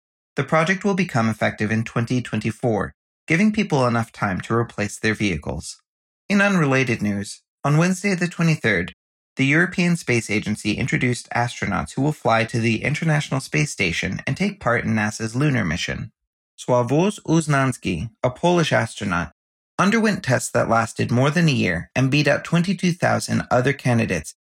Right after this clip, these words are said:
before the European Space Agency selected him for its astronaut reserve. According to the Polish Space Agency, the Poles' participation in the European Space Agency is a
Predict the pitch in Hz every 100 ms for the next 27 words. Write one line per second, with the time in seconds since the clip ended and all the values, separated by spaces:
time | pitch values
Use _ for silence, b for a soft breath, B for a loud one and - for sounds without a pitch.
0 | - 143 160 160 170 165 165 - 147 -
1 | 151 147 - 113 101 104 113 - 117 120
2 | - 113 165 196 202 - 139 139 - 120
3 | - 120 120 113 110 107 92 62 - _
4 | _ _ - 143 165 180 208 175 131 -
5 | 123 117 - - 151 - 113 113 110 -
6 | 113 120 - - 151 - 180 208 - 185
7 | 170 - 160 123 110 107 98 107 117 113
8 | 120 - - 113 110 - 110 - 120 135
9 | 151 - 156 156 _ _ _ 208 202